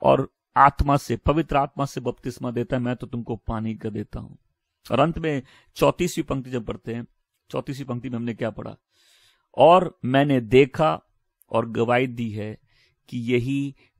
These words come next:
परमेश्वर का पुत्र है।" मैंने अपना रोल फुलफिल किया। मेरा रोल था जगत को इंट्रोड्यूस कराना उससे जो मेरे बाद आ रहा है, लेकिन मेरे से पहले से है।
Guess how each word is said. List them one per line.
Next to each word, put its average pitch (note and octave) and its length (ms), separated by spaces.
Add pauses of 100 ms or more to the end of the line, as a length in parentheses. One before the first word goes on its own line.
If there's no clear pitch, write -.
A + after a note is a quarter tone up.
परमेश्वर A#2+ 680
का A2 420 (340)
पुत्र B2+ 380
है।" B2+ 420 (260)
मैंने B2 440
अपना A2+ 500
रोल A#2+ 480
फुलफिल B2 640
किया। A#2+ 500 (360)
मेरा A#2+ 240
रोल A#2+ 300
था B2+ 400 (260)
जगत B2 420
को A#2 320 (140)
इंट्रोड्यूस B2 760
कराना A2+ 580 (260)
उससे D#3+ 320
जो C3+ 140
मेरे B2 200
बाद C3+ 320
आ B2 80
रहा A#2+ 80
है, B2+ 60
लेकिन B2 280
मेरे A#2+ 260
से A#2+ 200
पहले C#3+ 540
से G#2 260
है। G#2+ 220